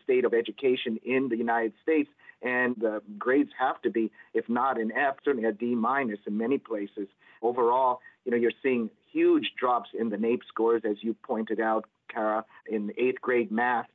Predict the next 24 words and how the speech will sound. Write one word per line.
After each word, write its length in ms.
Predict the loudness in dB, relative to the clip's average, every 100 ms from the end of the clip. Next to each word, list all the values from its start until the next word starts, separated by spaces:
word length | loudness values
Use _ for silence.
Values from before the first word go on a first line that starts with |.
| _ -10
proficiency, 640 | -2 -2 -2 -4 -4 -2
for 180 | 0 0
example. 500 | 0 -4 -2 -2 -4 -14 -6
You 100 | 0
went 260 | 0 0
from 340 | -2 -2 -2 -4 _ _
thirty-four 500 | 0 0 0 0 2
percent, 380 | 0 -2 -2 -2
which 120 | -4
about 180 | -2 0
a 80 | -2 0
third 280 | 2 2 0
of 220 | 0 0 -2 -2
kids 280 | 2 2 0 _
at 180 | -6 -4
the 140 | -4 0
eighth 220 | -2 0
grade 280 | 0 2 2
level 360 | -2 0 -2 -4 -2
who 140 | 2
are 120 | 2 0
proficient 540 | -4 0 -2 0 0
in 140 | 0
mathematics 580 | 2 0 -2 -2 0 -2